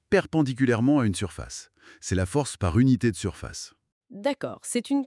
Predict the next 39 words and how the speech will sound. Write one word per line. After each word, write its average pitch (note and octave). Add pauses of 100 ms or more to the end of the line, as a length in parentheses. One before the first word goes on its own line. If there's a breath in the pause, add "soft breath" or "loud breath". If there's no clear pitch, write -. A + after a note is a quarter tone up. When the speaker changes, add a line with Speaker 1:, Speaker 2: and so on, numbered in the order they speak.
(140)
Speaker 2:
concentration D4+
de G3
force, -
en F#3
quelque F3+
sorte. - (560 loud breath)
Mesurée C4
en C4
pascal, E3+ (100)
si -
je D#3+
me D#3+
souviens C#3+
bien. A#2 (220 loud breath)
Speaker 1:
C'est F#3+
ça. F#3 (280)
Le F#2
pascal A#2
est G2
l'unité C3+
standard. D#2+ (280)
Speaker 2:
Et F#3+
c'est -
là F3
qu'intervient E3
la C#3+
fameuse E3+
loi E3
de -
Pascal, G3+ (420 loud breath)
qui -
explique, B3 (180)
euh, D#3+
la D#3+
presse -
hydraulique, D#3+
par C4+
exemple. A#3
Speaker 1:
Ouais. E2